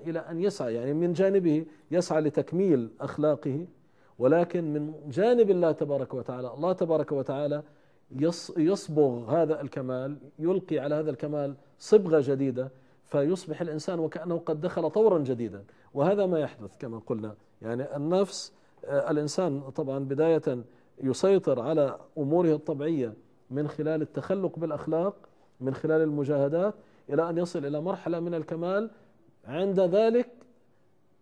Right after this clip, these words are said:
تقذف في داخله وكأنها روح جديدة، وكأنها نشأة أخرى. هذه النشأة هي نشأة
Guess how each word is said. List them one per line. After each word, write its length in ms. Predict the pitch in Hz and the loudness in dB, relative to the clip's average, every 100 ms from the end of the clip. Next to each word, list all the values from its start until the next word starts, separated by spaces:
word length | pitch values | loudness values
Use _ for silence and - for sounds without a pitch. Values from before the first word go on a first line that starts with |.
| _ _ - | _ _ 2
تقذف 380 | 233 180 156 | 4 6 4
في 160 | - 175 | 2 0
داخله 580 | 160 156 185 185 175 190 | 2 2 0 0 0 0
وكأنها 640 | 160 180 170 180 165 175 | -2 -6 -8 -4 -2 2
روح 200 | 196 175 | 2 2
جديدة، 500 | 165 160 165 135 156 - _ - | 0 0 0 0 -4 -10 _ -10
وكأنها 500 | 127 175 202 180 190 | -6 -4 2 2 2
نشأة 360 | 220 156 175 156 | 0 -2 -4 -4
أخرى. 320 | 135 139 147 - _ | -6 -6 -6 -12 _
هذه 240 | 151 165 156 | -2 2 4
النشأة 320 | 165 160 165 | 2 -2 -4
هي 140 | 151 | -4
نشأة 240 | 175 170 | -4 -6